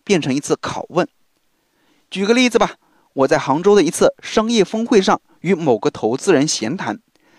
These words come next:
他看上去是个内向的人，话不多。说实话，我也不太懂他的那个行业，也有点紧张。于是我想办法把对话从严肃的商业往好玩的娱乐上靠。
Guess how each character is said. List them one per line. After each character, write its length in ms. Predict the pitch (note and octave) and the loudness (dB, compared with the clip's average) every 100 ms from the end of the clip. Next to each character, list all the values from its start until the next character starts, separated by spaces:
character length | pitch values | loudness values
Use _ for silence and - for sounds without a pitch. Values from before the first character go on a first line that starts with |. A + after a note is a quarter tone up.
| _ | _
他 200 | - A#3+ | -6 -6
看 200 | - B3+ | 2 2
上 140 | A3+ G#3 | 2 0
去 220 | - - _ | -2 -8 _
是 120 | G#3 | -6
个 120 | G3 | -4
内 280 | G#3+ C4+ A3 | 0 0 0
向 160 | A3 | 0
的 120 | G3 G#2+ | 0 0
人， 120 | - _ _ | -2 _ _
话 300 | _ - A3+ | _ 2 2
不 100 | D3+ | 4
多。 240 | - A3+ - _ _ _ _ _ _ | 4 4 2 _ _ _ _ _ _
说 260 | - F3+ | -2 0
实 120 | F3 B2+ | 0 0
话， 240 | D3 A2 _ | 0 -2 _
我 240 | - B2 D#3 | -10 -2 2
也 80 | E3+ | 2
不 120 | - | 0
太 140 | E3 | -2
懂 180 | D3+ G2+ - | -2 -4 -6
他 160 | - | -4
的 80 | C#3 | -4
那 80 | D3+ | -2
个 100 | C3+ | -4
行 300 | - F2+ C#3+ | -6 -8 -4
业， 160 | E3+ - _ _ _ | -4 -6 _ _ _
也 120 | D#3+ | 2
有 120 | G#3 | 4
点 180 | F3+ F#3 | 4 0
紧 160 | - - | -4 -8
张。 220 | - C3+ C#3 _ _ _ _ _ | -2 -4 -4 _ _ _ _ _
于 160 | D#3 G3 | 0 2
是 300 | G3+ A3 F#3+ | 4 2 4
我 100 | D#3+ | 2
想 200 | - A2+ | 2 0
办 180 | C#3 E3 | 0 0
法 200 | C3 - _ - | 0 -6 _ -8
把 120 | A2 | -6
对 200 | - A3+ | -2 0
话 260 | D#3+ G3 - _ | 2 2 0 _
从 200 | D#3+ C#3 | -8 -6
严 240 | B2+ A2 | -4 -4
肃 160 | C#3+ G#3+ | -4 -2
的 160 | D#3+ - _ | -2 -2 _
商 320 | - - A3+ | -2 0 0
业 220 | B3 G#3 - - | 0 -2 -4 0
往 180 | B2+ | 0
好 300 | E3 - C3+ | 0 0 2
玩 220 | G#2 G2+ B2 | 2 0 -2
的 140 | C#3+ - | -4 -6
娱 200 | A#2 C3 | -6 2
乐 140 | G#3 | 4
上 160 | G3 C3 | 4 0
靠。 220 | C#3+ | 0